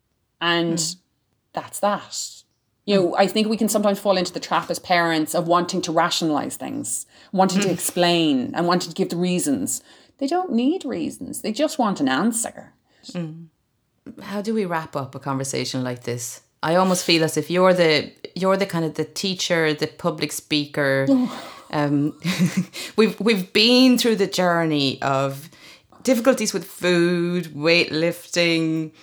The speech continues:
Speaker 2: giving birth, the belly, all that stuff, Botox. Where do we end? What's the takeaway for you personally?
Speaker 1: What's the takeaway for me? Holy moly. I'm forty. You know,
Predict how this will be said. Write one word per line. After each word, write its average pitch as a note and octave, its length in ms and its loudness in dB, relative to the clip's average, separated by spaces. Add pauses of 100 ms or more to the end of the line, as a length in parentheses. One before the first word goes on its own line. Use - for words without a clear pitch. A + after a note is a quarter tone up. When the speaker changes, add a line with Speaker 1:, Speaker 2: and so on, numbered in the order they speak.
(380)
Speaker 2:
giving G3 380 2 (100)
birth, E3+ 800 2 (640)
the D3+ 560 -2 (240)
belly, D#3+ 840 0
all E3 180 2
that D#3+ 180 2
stuff, C#3 480 -6
Botox. E3 760 0 (420)
Where D4 200 4
do C#4+ 140 2
we G3 160 0
end? C3 580 -4 (760)
What's - 260 -6
the A3 120 -4
takeaway E3 480 -2
for G#3+ 160 -2
you G#3 300 -2 (260)
personally? E3 360 -4
Speaker 1:
What's C#3 120 -10
the C#3 60 -8
takeaway C#3 580 -2
for C3 160 -8
me? C3+ 320 0
Holy D#3 400 -2
moly. C#3 640 -2 (1160)
I'm G#3 200 4
forty. G#2 640 -4 (640)
You E3 200 0
know, C#3 180 0